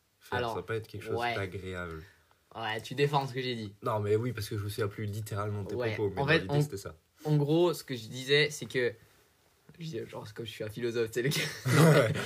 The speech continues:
Speaker 2: Non, mais c'est juste que,
Speaker 1: Si
Speaker 2: ce
Speaker 1: tu
Speaker 2: que
Speaker 1: lis
Speaker 2: je,
Speaker 1: ma
Speaker 2: mais j'avais
Speaker 1: thèse.
Speaker 2: vu, de, j'avais entendu quelque part, c'est pas moi qui l'ai créé,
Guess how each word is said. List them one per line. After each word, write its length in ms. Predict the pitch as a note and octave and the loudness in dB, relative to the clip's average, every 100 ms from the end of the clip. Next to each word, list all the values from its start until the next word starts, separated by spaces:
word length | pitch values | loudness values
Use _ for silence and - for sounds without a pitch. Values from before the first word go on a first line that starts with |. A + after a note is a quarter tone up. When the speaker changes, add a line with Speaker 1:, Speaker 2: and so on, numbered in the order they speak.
| - - - D3 | -6 -6 2 6
Speaker 2:
Non, 200 | C#3 A2 | 6 6
mais 240 | B2 A#2 | 2 0
c'est 220 | A2+ - | -6 -6
juste 200 | D#3 D3+ A#2+ | -2 0 0
que, 60 | |
Speaker 1:
Si 80 | A2+ | -4
Speaker 2:
ce 60 | - | 0
Speaker 1:
tu 60 | |
Speaker 2:
que 40 | C3 | 2
Speaker 1:
lis 80 | A2+ | 2
Speaker 2:
je, 40 | |
Speaker 1:
ma 60 | G#2 | 4
Speaker 2:
mais 80 | D#3+ | 8
j'avais 200 | E3+ E3+ | 10 8
Speaker 1:
thèse. 80 | |
Speaker 2:
vu, 140 | D#3+ F3+ | 6 4
de, 180 | D3 B2 | 4 2
j'avais 160 | B2+ | 0
entendu 300 | C3+ C#3+ D3+ | 0 2 2
quelque 160 | D3+ - | 2 4
part, 180 | C3+ A#2 | 4 4
c'est 80 | |
pas 80 | A#2 | -2
moi 140 | A#2 A2+ | -6 -6
qui 80 | |
l'ai 60 | A2 | -8
créé, 240 | A2 A2 | -4 -6